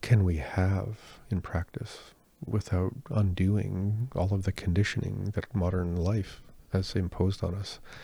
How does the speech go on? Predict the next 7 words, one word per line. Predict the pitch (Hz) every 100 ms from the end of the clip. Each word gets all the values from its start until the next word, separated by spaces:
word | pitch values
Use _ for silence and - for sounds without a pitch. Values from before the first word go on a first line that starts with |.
| - - - -
in | - 90
the |
way | 87 87
we | 85
experience | 85 - 87 87 92 -
our |
experience? | - - - 92 113 - _ - -